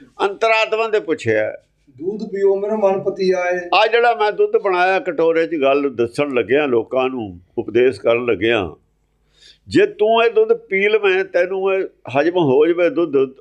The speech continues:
Speaker 1: ਹਾਂ ਤੂੰ ਕਹਿ ਦੇਵੇਂ ਵੀ ਹਾਂ ਦੁੱਧ ਸਹੀ ਹੈ, ਜੇ ਦੁੱਧ ਸਹੀ ਹੋਇਆ ਤਾਂ ਤਾਂ ਘੁੱਟ ਭਰਨੀਆਂ, ਨਹੀਂ ਮੂੰਹ 'ਚ ਡੋਲ ਦੇਣਾ ਤਾਂ।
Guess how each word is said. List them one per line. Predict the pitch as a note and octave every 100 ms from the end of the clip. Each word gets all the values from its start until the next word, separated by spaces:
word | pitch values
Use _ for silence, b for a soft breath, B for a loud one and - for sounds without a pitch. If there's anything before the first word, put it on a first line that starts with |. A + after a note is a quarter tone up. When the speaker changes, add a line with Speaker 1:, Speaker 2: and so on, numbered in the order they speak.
| C3
Speaker 1:
ਹਾਂ | D3
ਤੂੰ | C#3+ F3+ E3
ਕਹਿ | G3 A3
ਦੇਵੇਂ | G#3+ G#3+
ਵੀ | G3+
ਹਾਂ | D3+ E3+
ਦੁੱਧ | D#3 F3+ F#3+
ਸਹੀ | - E3+ C3 F#3 G3
ਹੈ, | C3+ - _ _ _ _ _ _ _ _ _ _ _ _ _ _ _ B B B -
ਜੇ | D#3
ਦੁੱਧ | F3+ G#3+ F#3+
ਸਹੀ | D#3 F3+ F#3
ਹੋਇਆ | G3+ G3+
ਤਾਂ | G3 F3+ F#3
ਤਾਂ | F#3+
ਘੁੱਟ | F#3+ F3+
ਭਰਨੀਆਂ, | D#3 E3+ D#3 F3
ਨਹੀਂ | G3 F3+
ਮੂੰਹ | E3 G3
'ਚ |
ਡੋਲ | F#3 C#3+ D#3+ D3+
ਦੇਣਾ | C3+ A2 F2
ਤਾਂ। | -